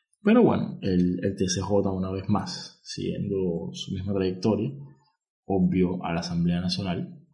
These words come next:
que en ese momento era poco más que un jarrón chino, y in-, inició la ejecución de un nuevo presupuesto. En estos casos, cuando el Legislativo y el Ejecutivo no se ponen de acuerdo y no es posible que entre en vigor un nuevo presupuesto, ¿qué pasa? Nada. Simplemente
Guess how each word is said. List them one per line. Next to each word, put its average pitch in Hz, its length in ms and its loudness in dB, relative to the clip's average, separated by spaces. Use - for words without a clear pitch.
que 85 120 -8
en 85 120 0
ese 95 160 -8
momento 92 520 0
era 92 280 -2
poco 90 220 -4
más 92 180 0
que 110 60 -2
un 98 60 -2
jarrón 98 380 -2
chino, 95 360 0
y - 420 -4
in-, 120 240 4
inició 98 500 2
la 101 100 0
ejecución 95 320 -2
de 95 40 -2
un 90 60 2
nuevo 87 160 2
presupuesto. - 520 -8
En 139 120 2
estos - 260 0
casos, 92 340 -2
cuando 92 220 0
el 90 80 0
Legislativo 92 560 -4
y 107 60 -2
el - 100 -8
Ejecutivo 87 500 -4
no 87 140 -4
se 90 140 -6
ponen 90 260 -2
de 85 60 -2
acuerdo 85 480 -6
y 95 100 -4
no 92 100 -2
es - 100 -8
posible 90 420 -4
que 92 80 -4
entre 92 200 -2
en 90 80 0
vigor 87 240 -2
un 90 160 -2
nuevo 82 220 -4
presupuesto, 90 480 -8
¿qué 90 100 -4
pasa? - 400 -8
Nada. - 400 -6
Simplemente 90 680 -2